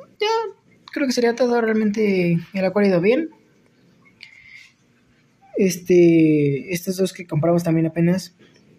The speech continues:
crecieron muy, bueno, abrieron muy bien. Este siento que sí le falta un poquito más de abrir, pero poco a poco se va a ir adaptando.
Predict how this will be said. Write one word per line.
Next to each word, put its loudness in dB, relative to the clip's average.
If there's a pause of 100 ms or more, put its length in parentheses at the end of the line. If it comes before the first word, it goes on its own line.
(500)
crecieron 2
muy, 2
bueno, 0
abrieron 2
muy 2
bien. 0 (1120)
Este 0
siento 4
que 0
sí 2
le 4
falta 2
un 6
poquito 2
más 4
de 4
abrir, 0
pero 2 (840)
poco 4
a 4
poco 2
se 2
va 4
a 4
ir 4
adaptando. 0